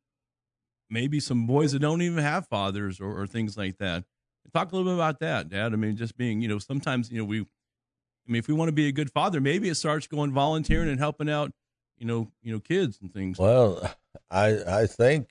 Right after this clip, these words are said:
Speaker 2: uh, I mean, I just, Dad, he had to leave the middle of my, uh,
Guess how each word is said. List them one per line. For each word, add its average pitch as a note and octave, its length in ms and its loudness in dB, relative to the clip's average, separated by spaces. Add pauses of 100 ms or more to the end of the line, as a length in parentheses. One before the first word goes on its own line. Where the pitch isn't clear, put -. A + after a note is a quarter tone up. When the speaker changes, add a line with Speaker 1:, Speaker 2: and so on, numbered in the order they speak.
Speaker 2:
uh, F#2+ 140 2 (580)
I F#2+ 60 -6
mean, G2 260 2 (240)
I A#2+ 240 4
just, A#2 380 -2 (200)
Dad, A#2 580 6 (840)
he B2+ 260 4
had G#2+ 240 6
to G2 80 4
leave G#2 480 4
the F2+ 120 0
middle F#2+ 320 6
of F2 80 2
my, F2 340 4
uh, D2+ 180 4